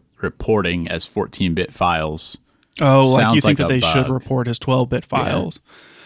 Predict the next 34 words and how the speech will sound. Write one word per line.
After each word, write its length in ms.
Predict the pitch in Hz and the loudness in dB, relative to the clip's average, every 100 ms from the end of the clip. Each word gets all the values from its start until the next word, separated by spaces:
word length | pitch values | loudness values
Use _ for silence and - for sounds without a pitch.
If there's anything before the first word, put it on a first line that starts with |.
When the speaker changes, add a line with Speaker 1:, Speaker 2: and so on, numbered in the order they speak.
| - _ _ _ _ _ | -20 _ _ _ _ _
Speaker 2:
Fuji's 400 | - 175 262 240 | 0 2 2 4
not 220 | 208 - | 2 0
saying 240 | - 180 208 | -2 0 0
anything 240 | 196 202 | 0 0
about 260 | 175 156 190 | 0 0 -2
it. 140 | - - | -6 -8
Like, 120 | 92 | -6
they 100 | 190 | -2
Speaker 1:
Interesting. 180 | 175 165 | 0 2
Speaker 2:
haven't 340 | 160 165 - 143 | 2 0 -2 -2
get, 180 | 151 151 | -2 0
put 140 | 160 | 2
out 80 | 143 | 0
a 40 | |
press 220 | 127 175 - | 0 -2 -2
release 220 | 160 151 | -2 -2
of, 60 | 139 | -4
like, 100 | 185 | -2
"Oh, 240 | 208 190 | 0 2
this 140 | 175 | 0
is 40 | 165 | -2
a 40 | 165 | -2
bug, 280 | 208 196 | 0 0
we're 100 | 190 | -2
gonna 320 | 170 - - 247 | -2 -2 -2 -2
update 240 | 202 - | -6 -4
in 120 | 160 - | -4 -2
firmware," 580 | 190 214 190 185 185 | 0 0 0 0 0
or, 260 | 139 131 135 | 0 0 0
"Yeah, 240 | 160 160 151 | -2 0 -2
it's 120 | 147 | 0
an 60 | |
intended 400 | 135 127 147 139 | 0 0 0 -2
feature." 420 | - 180 - 180 | -2 -4 0 -2